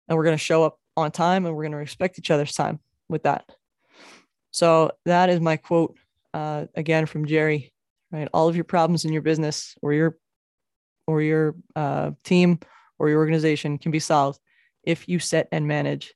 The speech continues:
expectations." It's easier said than done. That is my challenge and encouragement to you today.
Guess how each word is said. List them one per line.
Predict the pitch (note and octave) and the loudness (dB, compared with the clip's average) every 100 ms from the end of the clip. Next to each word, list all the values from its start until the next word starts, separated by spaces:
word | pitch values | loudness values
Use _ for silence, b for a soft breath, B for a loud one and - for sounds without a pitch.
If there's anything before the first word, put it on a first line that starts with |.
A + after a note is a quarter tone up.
| - | -10
expectations." | D3 - - D3+ - C3 C#3+ - | -8 -6 -6 -4 -6 -8 -12 -10
It's | D#3+ - | -10 -2
easier | F3+ F3 F3 | 2 2 2
said | F3 | 2
than | D3+ D#3 | 0 2
done. | D#3 D3 - _ _ _ - | 0 0 -6 _ _ _ -2
That | E3 | 0
is | D#3+ | 0
my | E3 | -2
challenge | D#3 - D#3+ D#3 D3+ | -8 -2 -2 -2 -4
and | D3 | -8
encouragement | C#3+ D3+ D3 D3 | -4 -4 -4 -8
to | - | -6
you | C#3+ | -4
today. | C3+ C3 C#3 | -4 -4 -8